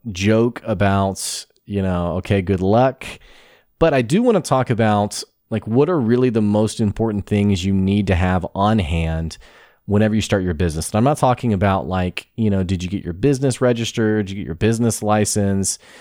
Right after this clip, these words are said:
Um, do you understand quarterly taxes? Like, these are the kinds of things that I'm not really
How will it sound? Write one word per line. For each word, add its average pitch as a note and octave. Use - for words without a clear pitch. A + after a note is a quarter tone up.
Um, E2+
do G2
you G2
understand G#2
quarterly F2+
taxes? G#2
Like, F2+
these C#3
are D3+
the C3+
kinds A#2+
of A2
things A2
that G2
I'm F#2+
not F#2+
really F#2+